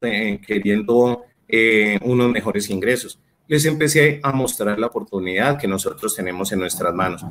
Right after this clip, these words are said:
y aplica para cualquiera de las situaciones que las personas tengan. Pero si yo le estoy diciendo y alguien llega así como en esta imagen y me dice, "No, Elmer, es que a mí realmente lo que yo quiero es viajar y viajar mucho,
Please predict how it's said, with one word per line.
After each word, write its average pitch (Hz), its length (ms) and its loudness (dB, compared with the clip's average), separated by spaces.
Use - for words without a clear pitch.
y 143 160 8
aplica 151 640 2
para 117 260 2
cualquiera 143 680 6
de 135 100 6
las 117 180 4
situaciones 110 640 0
que - 120 -6
las 92 140 0
personas 90 500 -6
tengan. 113 300 -2
Pero 139 160 6
si 147 120 6
yo 147 140 4
le 170 80 6
estoy 165 200 4
diciendo 151 500 4
y 127 120 6
alguien 127 300 4
llega 131 200 4
así 135 180 0
como 135 240 0
en 113 80 0
esta 104 240 -4
imagen 123 320 0
y 117 60 2
me 104 120 0
dice, 101 180 0
"No, 120 140 0
Elmer, 123 260 0
es 101 120 -4
que - 80 -6
a 120 40 0
mí 127 240 -2
realmente 143 520 6
lo 139 140 0
que 107 120 -6
yo 101 140 -4
quiero 120 220 -2
es 113 60 -4
viajar 110 400 -2
y 95 120 -6
viajar 98 380 -2
mucho, 120 320 0